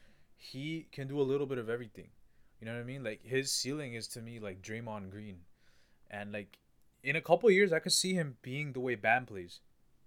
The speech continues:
Just like him, defensively and offensively. Setting up other guys, being able to create his own shot, being able to guard multiple positions.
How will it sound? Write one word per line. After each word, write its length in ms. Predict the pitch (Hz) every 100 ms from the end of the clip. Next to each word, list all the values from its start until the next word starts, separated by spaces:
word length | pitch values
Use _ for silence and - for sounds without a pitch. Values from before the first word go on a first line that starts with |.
| - - 120
Just 260 | 143 -
like 180 | 127 127
him, 180 | 107 92
defensively 680 | 117 123 127 123 127 131 117
and 220 | 117 127
offensively. 640 | 110 - 101 95 92 90 _ - - _
Setting 340 | - 131 120 120
up 140 | 110
other 160 | 113 113
guys, 320 | 110 113 107
being 180 | 110 113
able 140 | 110
to 60 | 107
create 280 | - 123 113
his 100 | 107
own 140 | 110
shot, 460 | - 120 110 107 104
being 200 | 110 110
able 140 | 107
to 60 | 95
guard 360 | 104 110 110
multiple 320 | 107 110 107
positions. 520 | 98 - 107 - 117